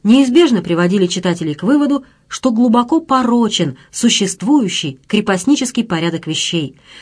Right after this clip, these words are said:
при котором Собакевичи и Ноздревы являются хозяевами положения,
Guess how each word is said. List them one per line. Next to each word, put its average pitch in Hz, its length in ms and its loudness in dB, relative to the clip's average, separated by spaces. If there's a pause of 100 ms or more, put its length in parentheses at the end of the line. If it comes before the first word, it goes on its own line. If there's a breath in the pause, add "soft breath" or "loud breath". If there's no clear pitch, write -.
(120 loud breath)
при 196 100 2
котором 220 480 2 (140 loud breath)
Собакевичи 196 720 0
и 185 40 2
Ноздревы 170 640 0 (200 soft breath)
являются 269 520 2
хозяевами 247 640 2
положения, 170 720 -2